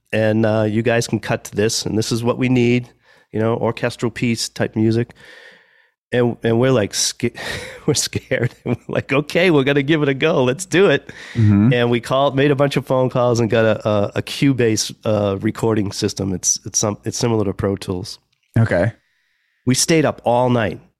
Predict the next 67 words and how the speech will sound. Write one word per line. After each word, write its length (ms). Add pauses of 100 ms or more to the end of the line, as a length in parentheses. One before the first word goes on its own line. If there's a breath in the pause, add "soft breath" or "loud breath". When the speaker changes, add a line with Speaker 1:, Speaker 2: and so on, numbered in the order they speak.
(160)
Speaker 1:
trying 220
to 60
Speaker 2:
So 60
Speaker 1:
do 60
Speaker 2:
you 120
Speaker 1:
this 100
Speaker 2:
ended 120
up 80
Speaker 1:
piece. 60
Speaker 2:
going 240
to 60
buy 240
a 80
recording 460
g-, 100
ga-, 360
rig 420
just 180
Speaker 1:
We 120
Speaker 2:
to 60
Speaker 1:
borrowed 200
Speaker 2:
try 100
to 40
Speaker 1:
this. 160
No, 220
no, 180
we 100
Speaker 2:
Oh, 80
you 60
Speaker 1:
borrowed 220
this 140
from 60
a 20 (160)
Speaker 2:
borrowed 40
it. 40
Speaker 1:
friend, 160
Speaker 2:
Okay. 240
Speaker 1:
right? 140
Speaker 2:
Okay. 300
So 140
you 80
borrow 380
it. 260 (240)
Speaker 1:
Yep. 160
Speaker 2:
And 360
basically 500
to 140
just 260
be 100
like, 220
"Okay, 180
let's 160
see 120
if 100
we 120
can, 400
if 80
we 80
can 120
pull 140
Speaker 1:
Yep. 80
Speaker 2:
this 120
off." 320
I 60
mean, 320
Speaker 1:
Yep. 160
Speaker 2:
yeah, 200